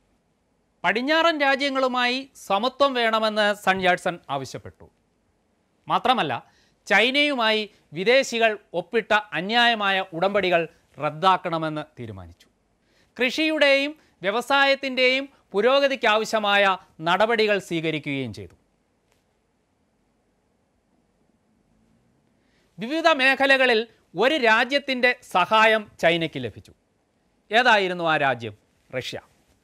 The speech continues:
റഷ്യയുടെ നേതൃത്വത്തിൽ ഒരു പാർട്ടി ചൈനയിൽ രൂപീകരിച്ചു. എന്തായിരുന്നു ആ പാർട്ടിയുടെ പേര്? ചൈനീസ് കമ്മ്യൂണിസ്റ്റ്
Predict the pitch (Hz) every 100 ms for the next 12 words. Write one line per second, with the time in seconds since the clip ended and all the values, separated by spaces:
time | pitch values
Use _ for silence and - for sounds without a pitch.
0 | _ _ _ _ - 277 311 359 349 285
1 | 269 269 254 247 220 208 - _ 196 269
2 | - 202 220 262 - 247 220 _ - 185
3 | 190 180 165 143 139 113 87 - _ _
4 | _ _ _ _ - 277 285 262 240 226
5 | 226 - 196 208 196 - 208 196 190 185
6 | 180 196 _ _ _ _ _ _ - 180
7 | 196 202 208 220 - - 175 175 190 190
8 | 185 -